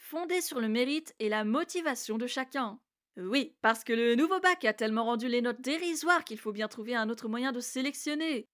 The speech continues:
Sauf que c'est déjà le cas, et que les algorithmes n'ont aucune transparence, qu'on ignore comment ils sélectionnent. Bref, inutile dans la mesure où on ne s'attaque pas au vrai problème de l'enseignement supérieur, à savoir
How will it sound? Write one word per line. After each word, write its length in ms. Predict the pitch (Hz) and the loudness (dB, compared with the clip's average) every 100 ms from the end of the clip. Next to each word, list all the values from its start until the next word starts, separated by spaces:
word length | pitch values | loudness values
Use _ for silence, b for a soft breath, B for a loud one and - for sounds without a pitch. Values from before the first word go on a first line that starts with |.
| _ | _
Sauf 460 | - - 349 427 - | -12 -2 2 0 0
que 220 | 262 330 | -2 -2
c'est 180 | - 214 | -2 -2
déjà 260 | 214 220 | 0 2
le 140 | 277 330 | 2 0
cas, 380 | 330 349 277 - - | 2 4 4 0 -10
et 100 | 208 | -4
que 100 | 214 | 0
les 220 | 214 220 | 2 4
algorithmes 540 | 320 311 320 311 226 | 2 0 -6 -4 -2
n'ont 240 | 214 214 262 | 0 0 0
aucune 320 | 277 277 294 | -2 -4 -4
transparence, 800 | 285 277 302 285 285 269 - - - | -4 -2 0 2 2 0 -4 -16 -8
qu'on 180 | 262 269 | -2 0
ignore 440 | 320 320 339 - | 0 2 2 2
comment 180 | 240 240 | 0 0
ils 100 | 240 | -2
sélectionnent. 720 | 277 254 - - 285 220 185 _ _ _ _ - | -4 -6 -6 -4 -2 -2 -6 _ _ _ _ -8
Bref, 520 | 214 202 254 254 - - - | -6 0 0 0 -12 -20 -8
inutile 560 | 254 339 381 359 370 285 | -4 -2 -2 -2 0 2
dans 120 | 233 | 2
la 100 | 233 | 2
mesure 420 | 240 269 302 285 | 2 0 -2 -2
où 60 | 214 | -4
on 60 | |
ne 60 | 214 | -4
s'attaque 440 | 294 302 359 - | -2 -2 -2 -2
pas 160 | 330 320 | 2 2
au 100 | 226 | 2
vrai 160 | 208 240 | 0 -2
problème 360 | 269 269 302 | -2 0 0
de 80 | 233 | 0
l'enseignement 420 | 226 233 240 254 | -2 -2 -2 -2
supérieur, 720 | 262 262 285 277 269 277 214 - b b - | -4 -6 -2 0 2 0 -2 -8 b b -6
à 140 | 196 | -4
savoir 720 | - 247 262 339 403 226 214 | 0 2 2 2 4 4 0